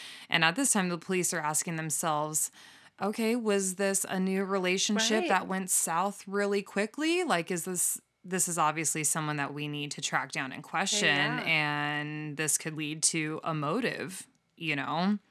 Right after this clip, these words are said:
Speaker 1: So, and in my mind, too, I would have been thinking the husband she
Speaker 2: The
Speaker 1: was
Speaker 2: husband.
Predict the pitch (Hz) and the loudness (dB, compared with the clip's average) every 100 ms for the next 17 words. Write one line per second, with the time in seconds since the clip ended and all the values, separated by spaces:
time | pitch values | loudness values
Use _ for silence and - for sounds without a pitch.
0 | _ _ _ _ _ - - - - - | _ _ _ _ _ -14 -10 0 0 2
1 | 165 156 151 151 156 - - - - 185 | 2 2 2 0 -2 -4 -18 -14 0 2
2 | 175 247 302 185 185 - 214 180 180 175 | 6 6 8 6 4 2 4 4 4 2
3 | 160 170 160 175 165 160 170 156 156 156 | 2 0 0 0 -2 0 0 0 0 -2
4 | 143 _ _ _ _ _ _ _ _ _ | -6 _ _ _ _ _ _ _ _ _
5 | _ _ - 170 170 147 190 240 190 - | _ _ -14 -2 -2 2 0 4 4 6
6 | 240 170 494 | 6 8 8